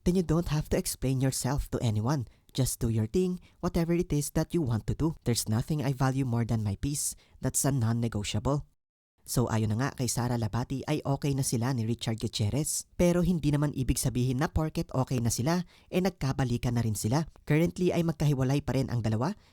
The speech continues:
at for now ay desidido pa rin silang ipaanal ang kasal nila. Pero never say never dahil posible pa rin namang magkabalikan pa sila alang-alang sa dalawa nilang anak. Pero kapansin-pansin naman sa naging statement ni Sara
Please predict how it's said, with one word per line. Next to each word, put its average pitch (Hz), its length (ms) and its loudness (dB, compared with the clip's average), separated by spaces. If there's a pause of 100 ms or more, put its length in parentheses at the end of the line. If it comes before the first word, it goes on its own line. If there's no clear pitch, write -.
at - 160 -4
for 190 160 2
now 156 240 0
ay 170 80 2
desidido 151 480 0
pa 143 160 0
rin 139 80 -4
silang 143 320 0
ipaanal 139 640 0
ang 147 80 0
kasal 117 320 0
nila. 120 320 0 (160)
Pero 117 160 0
never 117 240 0
say 131 240 0
never 123 400 0 (240)
dahil 180 160 4
posible 160 400 2
pa 160 160 2
rin 156 80 -2
namang 147 240 0
magkabalikan 120 640 0
pa - 80 -4
sila 123 320 -2 (160)
alang-alang 156 560 0
sa - 80 -2
dalawa 180 320 2
nilang 120 240 0
anak. 117 240 0 (320)
Pero 170 240 4
kapansin-pansin 165 800 -2
naman 147 160 2
sa 147 160 -2
naging 139 240 -2
statement 135 560 -2
ni 113 80 -2
Sara 143 400 2